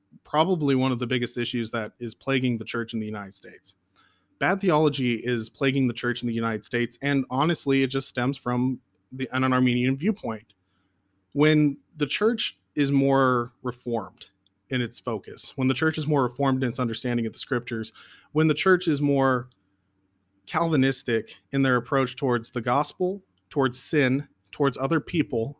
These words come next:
and towards themselves, we tend to have things like the Great Awakening, which was actually a resurgence of Calvinistic thought and practice and preaching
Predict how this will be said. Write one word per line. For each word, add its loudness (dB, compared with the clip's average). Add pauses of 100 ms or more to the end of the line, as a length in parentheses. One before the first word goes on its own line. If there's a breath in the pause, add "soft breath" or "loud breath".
and -6
towards -2
themselves, 0 (760)
we 4
tend 2
to 6
have 2
things 0
like -4
the -2
Great 0
Awakening, 0 (680)
which -2
was 0
actually 2
a 2
resurgence -2 (160)
of -6 (240)
Calvinistic -6
thought -4
and -12
practice -14
and -10
preaching -6